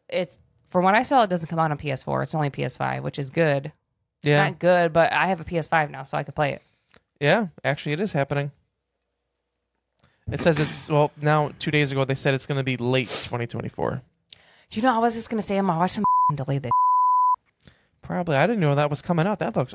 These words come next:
Speaker 2: awesome.
Speaker 1: I literally
Speaker 2: I'm buying
Speaker 1: just saw
Speaker 2: that.
Speaker 1: it the other day. And it's, oh, I'm like, I was trying to think, like, what does open world Star Wars even mean? 'Cause I'm like,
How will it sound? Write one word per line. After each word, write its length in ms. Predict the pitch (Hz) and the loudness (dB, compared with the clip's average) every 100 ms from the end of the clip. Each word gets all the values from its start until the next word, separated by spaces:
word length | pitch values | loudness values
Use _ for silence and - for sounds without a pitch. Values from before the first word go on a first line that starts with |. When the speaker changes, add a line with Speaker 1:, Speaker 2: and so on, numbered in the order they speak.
| - | -4
Speaker 2:
awesome. 500 | 143 226 - 110 123 _ _ _ _ _ _ _ _ _ _ | -2 -2 -8 -12 -18 _ _ _ _ _ _ _ _ _ _
Speaker 1:
I 100 | 170 | -2
literally 280 | 170 190 185 | 2 4 6
Speaker 2:
I'm 60 | 190 | 6
buying 180 | 185 160 | 6 4
Speaker 1:
just 120 | 196 | 4
saw 180 | 165 160 | 4 4
Speaker 2:
that. 20 | |
Speaker 1:
it 60 | 156 | 2
the 120 | 165 | 0
other 160 | 160 | 0
day. 340 | 147 143 139 139 139 _ _ _ - | 0 0 -2 -4 -10 _ _ _ -6
And 120 | 185 214 | 0 0
it's, 120 | - | 0
oh, 160 | 135 170 | 0 2
I'm 100 | 185 | 2
like, 140 | 175 - | 0 0
I 80 | 180 | 0
was 120 | 220 | 0
trying 160 | 226 226 | 0 -2
to 40 | |
think, 220 | 185 202 | -2 -4
like, 100 | 170 147 | -4 0
what 80 | |
does 140 | 170 202 | 0 -2
open 280 | - - 165 | -4 -4 -2
world 200 | 156 147 | -2 -2
Star 220 | - 143 | 0 0
Wars 220 | 143 143 | 2 0
even 240 | 147 143 131 | -2 -4 -4
mean? 200 | 143 139 | -4 -6
'Cause 160 | 127 | -8
I'm 220 | 123 123 135 | -4 -2 0
like, 320 | 131 123 - | 0 -4 -10